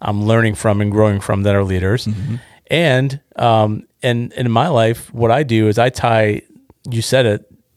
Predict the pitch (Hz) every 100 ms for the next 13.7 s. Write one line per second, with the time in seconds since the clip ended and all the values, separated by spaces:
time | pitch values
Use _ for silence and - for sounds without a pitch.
0 | _ _ 131 113 120 120 113 110 107 -
1 | 143 113 107 107 107 104 104 101 - 104
2 | 98 - - 104 - - - - 85 -
3 | - _ - 104 117 101 110 101 - 208
4 | - 107 107 110 - 113 110 107 107 110
5 | 104 104 - 110 110 113 113 113 - -
6 | 104 127 131 120 120 110 107 113 101 127
7 | - _ _ _ _ _ - 113 113 120
8 | - 110 107 - - - - 107 101 110
9 | 110 110 107 104 110 104 135 107 - -
10 | _ _ - 110 104 101 101 - _ _
11 | _ _ _ - - - 131 135 117 123
12 | 117 - 107 98 117 113 - 101 101 95
13 | - 104 101 95 98 113